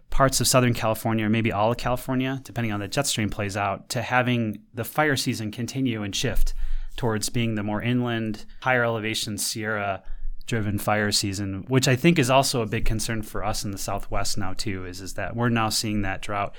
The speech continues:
We're seeing fine fuels that have built up over previous summer, good July,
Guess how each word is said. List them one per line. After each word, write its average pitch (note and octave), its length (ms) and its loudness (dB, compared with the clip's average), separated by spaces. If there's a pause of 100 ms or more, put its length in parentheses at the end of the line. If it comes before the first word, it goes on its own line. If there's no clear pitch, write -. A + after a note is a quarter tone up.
(320)
We're B2 60 -2
seeing C#3 320 6
fine C#3 240 2
fuels C3 600 0
that A2+ 140 -4
have G#2 120 -6
built A#2 260 0
up A#2+ 220 0
over G#2 580 -4 (160)
previous E3 800 0
summer, E3 560 0 (460)
good D3+ 160 2
July, C3+ 600 6